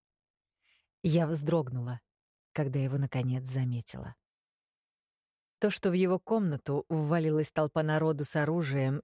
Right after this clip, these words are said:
и, очевидно, крайне недружелюбно настроенного, его, похоже, совершенно не трогало. Широкий топчан у стены был повернут к нам узкой стороной, и на нем лежал.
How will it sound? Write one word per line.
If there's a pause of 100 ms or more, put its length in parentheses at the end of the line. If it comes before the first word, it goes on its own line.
и,
очевидно,
крайне
недружелюбно
настроенного, (380)
его,
похоже,
совершенно
не
трогало. (760)
Широкий
топчан
у
стены
был
повернут
к
нам
узкой
стороной, (640)
и
на
нем (160)
лежал.